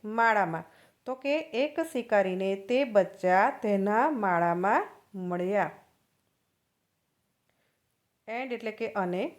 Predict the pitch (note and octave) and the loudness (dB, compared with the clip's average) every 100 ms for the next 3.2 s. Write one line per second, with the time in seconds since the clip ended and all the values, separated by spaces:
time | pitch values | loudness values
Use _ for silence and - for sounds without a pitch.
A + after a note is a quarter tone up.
0 | _ _ _ _ _ _ _ - D#4 F#4 | _ _ _ _ _ _ _ -6 -6 -4
1 | F#4 A#3+ A#3 A#3 B3 - G3+ F#3+ F#3+ B3 | -6 -2 0 0 -2 -4 -2 0 2 0
2 | G#4 - _ _ _ _ B3 D4 F4+ - | 0 -6 _ _ _ _ -10 -6 -8 -6
3 | G3+ A#3+ | -6 -6